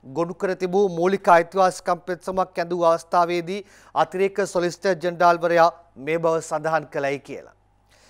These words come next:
සාම්පූර් බලාගාරය ඉදි කරන්නේ නීතිපතිවරයා ශ්‍රේෂ්ඨාධිකරණයට දන්වයි. අපි අද ආරම්භ කරමු කිව්වා සාම්පූර් හරහා වැඩ්බද්දට.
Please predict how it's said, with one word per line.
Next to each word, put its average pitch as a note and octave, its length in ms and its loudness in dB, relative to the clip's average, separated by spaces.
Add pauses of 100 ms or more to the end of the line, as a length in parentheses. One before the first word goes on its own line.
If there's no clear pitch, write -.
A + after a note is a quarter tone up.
(260)
සාම්පූර් A3 540 4
බලාගාරය F3 640 8
ඉදි E3 160 -6
කරන්නේ D#3+ 540 2
නීතිපතිවරයා D#3+ 800 -2
ශ්‍රේෂ්ඨාධිකරණයට D#3 960 -6
දන්වයි. B2 440 -4 (380)
අපි B2+ 180 -4
අද D#3+ 120 2
ආරම්භ D#3+ 400 2
කරමු D#3 240 -8
කිව්වා D3+ 340 0 (220)
සාම්පූර් F3 580 -2
හරහා D#3 320 2 (220)
වැඩ්බද්දට. C#3+ 680 -4